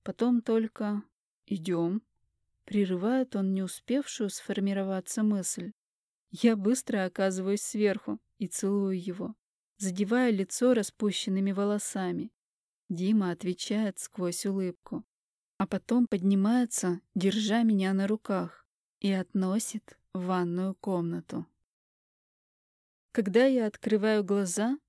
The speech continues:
рядом на кровати никого. Сквозь задернутые шторы пробирается солнечное утро, рисуя лучами по полу. Обняв соседнюю подушку,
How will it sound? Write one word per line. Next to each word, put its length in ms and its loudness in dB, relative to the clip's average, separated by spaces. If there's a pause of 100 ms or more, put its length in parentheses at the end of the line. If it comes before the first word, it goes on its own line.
(120)
рядом 480 0
на 100 -2
кровати 520 -2
никого. 600 -2 (580)
Сквозь 400 0
задернутые 640 0
шторы 380 -2
пробирается 840 0
солнечное 720 -2
утро, 460 -6 (360)
рисуя 520 2
лучами 520 -4
по 160 -4
полу. 500 -4 (560)
Обняв 520 0
соседнюю 600 0
подушку, 720 -6